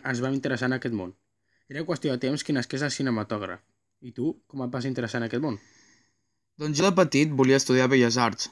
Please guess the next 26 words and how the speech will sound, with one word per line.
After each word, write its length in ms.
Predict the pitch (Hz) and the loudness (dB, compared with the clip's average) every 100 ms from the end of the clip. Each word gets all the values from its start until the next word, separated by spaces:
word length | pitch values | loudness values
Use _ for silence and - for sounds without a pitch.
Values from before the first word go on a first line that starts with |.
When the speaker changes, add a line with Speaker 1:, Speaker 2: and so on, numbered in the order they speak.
| - | -10
Speaker 2:
perquè 220 | 113 113 | -8 -4
tenia 240 | 113 117 120 | 0 2 4
grans 200 | 131 127 | 2 2
qualitats 380 | 127 120 117 - | 2 2 2 -2
pel 140 | 120 113 | 0 0
dibuix. 380 | 110 113 - - _ _ _ _ | 2 4 4 0 _ _ _ _
També 180 | 117 123 | -14 -8
m'interessava 540 | 135 143 139 127 127 | -4 0 0 4 4
molt 160 | 127 143 | 6 4
el 80 | |
teatre, 360 | 123 123 123 113 - | 4 2 0 -6 -2
fins 180 | 123 127 | 2 2
a 60 | 123 | 4
tal 160 | 156 | 2
punt 240 | 135 143 185 | 4 2 2
que 100 | 131 | 0
em 80 | 127 | 2
construïa 540 | 135 - 123 127 156 139 | 0 2 2 4 6 6
jo, 160 | 135 170 - | 4 4 0
eh, 160 | 127 120 | -2 0
jo 100 | 139 | 2
mateix 380 | 156 123 135 131 | 2 4 2 2
els 120 | 120 | 2
meus 140 | 131 127 | 0 0
propis 240 | 123 135 131 | 0 2 2
decorats, 500 | 113 107 98 - | 0 0 -4 -6